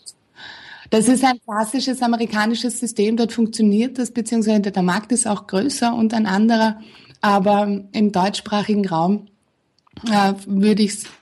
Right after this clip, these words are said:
würde ich's produktabhängig machen und von deiner Leistung. Und zweiteres wollte ich noch ergänzen, was du sagst, was vielen deiner Kolleginnen auffällt, dass sie eben das Gefühl haben, es gibt nur mehr oder vermehrt solche Seminare.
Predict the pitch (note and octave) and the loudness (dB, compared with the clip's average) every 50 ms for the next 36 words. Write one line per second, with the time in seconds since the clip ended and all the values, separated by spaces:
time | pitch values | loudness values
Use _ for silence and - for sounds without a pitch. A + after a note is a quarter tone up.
0 | _ - G3 F#3+ G#3+ G#3+ G#3 G#3 G#3+ - - G#3 G3+ - G#3+ G3 - - - D#3 | _ -8 -2 0 0 0 0 -2 -4 -4 -4 -4 -2 -2 -4 -6 -6 -6 -6 -6
1 | D#3+ - - F3 E3+ E3+ F3 E3+ - E3+ F3 D#3+ - F#3+ F#3+ F#3 F3+ - - F3+ | -6 -4 -4 -6 -4 -4 -6 -6 -6 -6 -4 -4 -2 -2 0 -2 0 0 -2 0
2 | F3+ E3+ E3+ E3+ D#3+ D#3 D3+ D3+ F3+ F#3+ - - - B3+ C4 F4 - - - - | 2 2 2 2 2 0 0 0 0 -2 0 2 2 2 2 0 -4 -10 -18 -20
3 | - - - - - - - - - _ B3 A3+ A3 A3 - - - _ - - | -20 -20 -20 -20 -18 -20 -20 -20 -4 _ 2 2 2 2 -4 -12 -12 _ -2 0
4 | A3 G3 F#3+ A3+ B3 - C#4+ C#4+ C#4 C4+ C#4 A#3 C4 C4 B3 - C4+ B3+ B3 B3 | 2 2 2 2 0 0 -2 -2 -2 -2 -2 -2 -2 -4 -4 -4 -4 -4 -4 -4
5 | - B3 A#3+ A#3+ - - B3+ A#3 B3 A3 - B3+ B3 - B3+ A#3 - - - A#3 | -4 -4 -4 -4 -4 -4 -4 -4 -4 -4 -4 -6 -4 -4 -4 -6 -6 -6 -6 -6
6 | A3+ A3+ - - B3 A#3 A#3 A#3 A#3+ A3+ A3 A#3 A3+ - A#3 A#3 A3 A3 A3 A#3+ | -6 -4 -2 -2 0 0 2 2 2 2 0 -2 -2 -2 0 2 2 2 2 0
7 | A3+ A3+ A3 G#3+ - - - - _ _ _ _ _ - F#3+ G3 A3+ B3+ - - | 0 -2 -2 -4 -8 -14 -20 -20 _ _ _ _ _ 0 0 0 0 -2 -4 -6
8 | - B3+ B3 A3+ A#3 A#3+ A3+ - - B3 A#3 A#3 A3+ A#3 A3+ - - B3 A#3+ A#3+ | -4 -4 -4 -2 -4 -6 -6 -4 -4 -2 0 0 0 -2 -4 -4 -2 -2 0 0
9 | A3+ A3+ A3+ A3+ - B3 A3 - - A3+ A3 A#3 B3 C4 C4 C4 C4 A#3+ A#3+ A#3 | 0 0 -2 -2 -4 -6 -6 -2 2 2 4 4 4 6 6 4 4 4 0 -2
10 | A3+ - A#3 A3+ G#3+ G#3 A3 B3 - - A#3+ A#3+ A3 A#3 A3 - A#3 A3+ A3 G#3+ | -2 0 0 0 2 0 0 -4 -6 -4 -4 -2 -2 -2 -2 0 0 0 0 0
11 | G3+ G#3 G#3+ A#3 A#3 | 0 0 -2 -2 -4